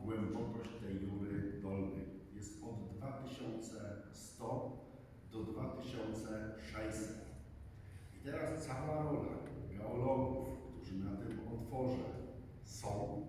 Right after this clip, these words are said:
polega na tym, żeby przede wszystkim znaleźć przejście między Jurą Środkową a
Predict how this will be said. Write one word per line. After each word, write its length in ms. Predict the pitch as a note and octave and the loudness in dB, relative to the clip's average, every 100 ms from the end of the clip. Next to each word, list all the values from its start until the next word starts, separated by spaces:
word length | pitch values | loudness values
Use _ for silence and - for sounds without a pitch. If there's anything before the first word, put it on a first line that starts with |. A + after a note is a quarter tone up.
| - - - - - - - - - - - | -4 -6 -8 -10 -10 -10 -12 -12 -8 -8 0
polega 380 | C3+ C#3 D3 C#3+ | 4 6 8 6
na 200 | C3 B2 | 6 6
tym, 600 | B2 A#2+ D3 D3+ - - - - - | 6 6 6 6 4 0 -6 -8 -6
żeby 600 | - B2 B2 A#2+ A#2 A#2+ A#2+ A#2+ A#2 - - - - - - - - | 0 2 4 4 4 4 2 0 -4 -6 -8 -12 -12 -12 -12 -12 -10
przede 280 | D3+ D#3 D#3 | -2 0 2
wszystkim 680 | D3+ D3 D3 - - - - - - - - - - - - | 2 2 0 -2 -4 -6 -6 -8 -8 -8 -8 -6 -6 -6 -6
znaleźć 600 | - - B2+ B2 - C#3 B2+ | -6 0 6 6 6 4 0
przejście 520 | - B2+ B2+ B2+ B2 - - | 0 4 6 6 6 4 4
między 300 | - - - | 4 4 4
Jurą 320 | D3 - - | 4 6 6
Środkową 600 | - - - A#2+ G#2 G#2+ - - - - - - - - | 4 2 2 2 2 4 2 -2 -6 -6 -8 -8 -8 -2
a 260 | G2+ G2+ | -2 0